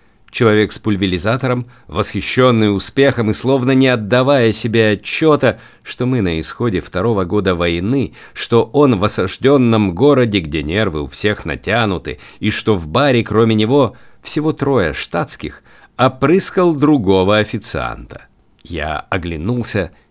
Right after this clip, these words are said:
ища, куда бы укрыться. Второй официант возмутился не меньше первого,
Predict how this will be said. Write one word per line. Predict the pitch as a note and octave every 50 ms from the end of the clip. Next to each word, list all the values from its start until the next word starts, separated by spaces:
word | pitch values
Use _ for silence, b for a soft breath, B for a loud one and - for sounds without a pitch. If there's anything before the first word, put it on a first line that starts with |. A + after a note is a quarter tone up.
| b b _ -
ища, | A2+ A2 F#2+ - - - - B2+ C3+ B2
куда | - - G2 D#2+ C#2 D#2 E2 E2 C#2+
бы | C2 C#2+
укрыться. | C#2 C2+ C2 - - - D2 C2+ A#1+ - - - - - - _ _ b b b b b b b b b b b b
Второй | - - - A2 G2+ G2+ G2+ G2
официант | F#2 - G2+ F#2 - G#2 G2+ G#2 G#2+ G#2+ - -
возмутился | G2 A2+ G#2 A2 A2+ A2 G2+ - A#2 B2 B2+ A2+ - A#2+ A#2
не | A#2 A#2
меньше | B2+ D3 D3+ D3 B2 - D#3 D3+
первого, | - - - G#3+ G#3+ F#3 D3+ A2 F2 D2+ C2 B1+ B1+